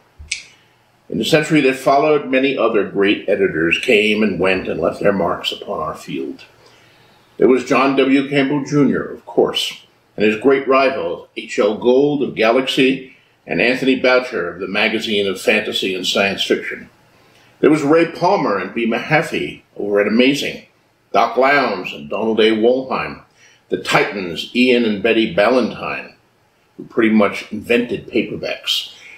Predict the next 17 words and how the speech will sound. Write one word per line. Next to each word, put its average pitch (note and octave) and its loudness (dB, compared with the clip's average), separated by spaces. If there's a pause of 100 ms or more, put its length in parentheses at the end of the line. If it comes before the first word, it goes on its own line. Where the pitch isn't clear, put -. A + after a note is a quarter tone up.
(120)
Seal C#3+ 4
Goldsmith, D#3 0
who - -16
discovered A2+ -2
Roger G2+ -2
Zelazny A2 0
and D2 -12
Ursula G2+ -4
K. G2+ 2
Le G2 0
Guin, G2 2 (580)
Ted F2+ -8
White, A#2+ 0 (320)
Ben F#2+ -10
Bova, G#2+ 0 (340)
Ed G2+ -4
Furman, A#2+ 0